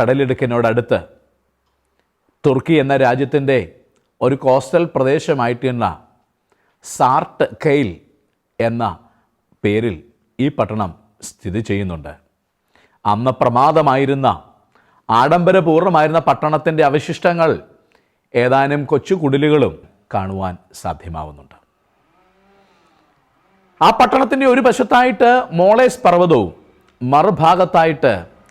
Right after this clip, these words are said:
ഹെർമേസ് നദിയും ഉണ്ടായിരുന്നു. ഫിലദൽഫിയയിലേക്ക് പോകുന്ന വിഖ്യാതമായ ഒരു റോമൻ പാത ഈ പട്ടണത്തിലൂടെ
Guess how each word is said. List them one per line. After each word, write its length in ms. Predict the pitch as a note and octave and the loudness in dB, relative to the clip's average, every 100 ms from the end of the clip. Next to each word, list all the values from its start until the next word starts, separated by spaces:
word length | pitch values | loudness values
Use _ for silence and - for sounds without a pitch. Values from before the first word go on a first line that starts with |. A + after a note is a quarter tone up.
| _ - | _ -4
ഹെർമേസ് 540 | B2+ E3 G3+ F#3 - | 0 0 0 -2 -2
നദിയും 400 | C3 C3 B2+ F#2+ - - | -2 0 -2 -4 -12 -8
ഉണ്ടായിരുന്നു. 500 | G2+ F#2 F2+ E2 C#2+ - _ _ _ _ _ _ _ _ | -4 -2 -4 -6 -14 -20 _ _ _ _ _ _ _ _
ഫിലദൽഫിയയിലേക്ക് 1040 | C3+ B2+ E3 F3 E3+ E3 D#3 C3 B2 F2 D#2+ - | 0 2 4 2 2 2 2 2 0 0 -6 -8
പോകുന്ന 600 | - C3+ C#3+ C#3+ C3 E2 - _ - | -2 0 0 -2 -2 -2 -8 _ -10
വിഖ്യാതമായ 680 | F#2+ A#2 B2 F3 F3+ D#3 D3 | -4 -2 2 4 4 2 2
ഒരു 100 | C3+ | 4
റോമൻ 340 | B2 C3+ E3+ F3 | 4 2 0 0
പാത 300 | A#2+ B2 C#3 F2 - _ - | 2 2 2 -2 -6 _ -6
ഈ 20 | |
പട്ടണത്തിലൂടെ 760 | C3 - A#2+ C3+ C3+ A#2+ G#2+ F#2 | -4 -2 -2 -4 -2 -2 0 -2